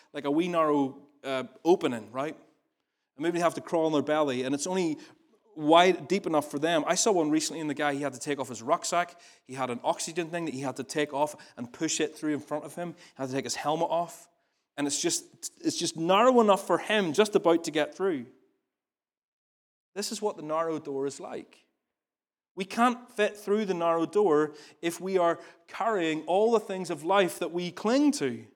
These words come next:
We can't come through carrying our pride or, or clinging on to our hope in money or fitness or health or career or anything else.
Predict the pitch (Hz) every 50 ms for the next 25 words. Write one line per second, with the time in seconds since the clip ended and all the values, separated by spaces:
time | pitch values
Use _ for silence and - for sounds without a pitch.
0 | _ _ _ _ _ _ _ _ _ _ _ _ - 165 170 - - 240 262 247
1 | - - - 208 202 196 180 - - - 208 240 233 180 160 165 160 - - -
2 | 185 196 196 185 185 180 175 170 160 165 - - 202 220 226 208 170 147 143 139
3 | 143 143 143 - - - - 165 165 - - - 208 202 196 185 185 185 185 -
4 | 196 170 180 175 165 - 202 214 226 214 - 156 151 147 156 165 190 220 226 208
5 | 165 147 143 143 143 - - - - - 160 160 143 - - - 233 - - 170
6 | 165 - - 160 160 160 - 214 233 226 190 - 165 151 147 - - 175 165 175
7 | 202 233 220 190 160 160 180 202 220 208 208 220 214 226 269 302 226 131 - -
8 | - - - -